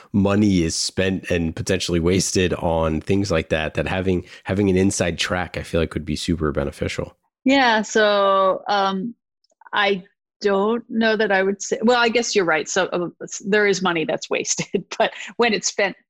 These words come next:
Speaker 2: when it's invested wisely, it's not, it's not wasted. Um, I think, you know, for me, it was working in T V, film, video, e-, even multimedia. It, it,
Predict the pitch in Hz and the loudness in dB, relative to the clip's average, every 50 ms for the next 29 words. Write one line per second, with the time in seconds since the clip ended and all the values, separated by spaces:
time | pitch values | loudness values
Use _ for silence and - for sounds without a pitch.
0 | _ - 208 214 202 202 185 - 202 196 170 185 180 180 175 - - 180 165 - | _ -2 0 0 0 0 0 0 0 0 2 2 0 0 0 -2 -2 -2 -2 -2
1 | 160 165 165 165 165 - - 143 - - - - - 175 - - - - 175 - | -2 -2 -2 -4 -4 -6 -8 -8 -6 -6 -6 -4 -4 -4 -6 -4 -4 -4 -4 -2
2 | - - 170 170 - - 170 165 - - - 175 165 165 - - 185 185 180 180 | -2 -2 -2 0 0 0 0 0 0 0 2 2 2 2 0 0 0 0 0 -2
3 | - - - - - - - - 226 226 - - - 370 403 415 349 - - - | -8 -12 -16 -16 -16 -12 -4 -4 -4 -4 -2 0 0 0 0 0 -4 -8 -8 -6
4 | - - - 226 233 220 214 202 - - 226 214 214 208 214 220 226 226 226 233 | -4 0 2 2 2 2 0 0 -2 -2 0 0 0 0 2 4 4 4 6 6
5 | 226 226 - - - 196 196 196 185 180 185 180 180 180 180 180 175 175 196 196 | 4 4 2 2 2 2 0 0 0 0 2 2 4 4 4 4 2 2 2 2
6 | 190 190 - 190 185 180 180 175 170 156 - - - 180 180 170 175 175 175 175 | 2 2 0 0 2 2 2 2 0 -2 -4 0 2 2 4 6 6 4 6 4
7 | 175 170 165 - - 175 170 170 170 170 170 165 165 170 170 156 170 170 170 165 | 4 2 0 0 0 2 4 4 4 4 2 2 2 2 2 4 4 4 6 4
8 | 165 165 165 165 160 160 165 165 - - - - - - - 147 165 - - 214 | 4 4 4 4 4 4 4 4 2 0 -2 -6 -10 -8 -8 -10 -10 -4 0 0
9 | 214 190 202 202 190 185 185 185 - - 185 180 180 175 175 175 175 175 175 170 | 2 2 2 2 2 2 0 0 0 0 2 2 4 4 4 4 6 6 6 4
10 | 165 165 - - 180 180 - - _ _ - - - - - - _ _ _ _ | 4 2 2 2 0 0 0 -2 _ _ -20 -20 -20 -20 -20 -20 _ _ _ _
11 | _ 190 196 190 185 - | _ 0 2 2 0 -2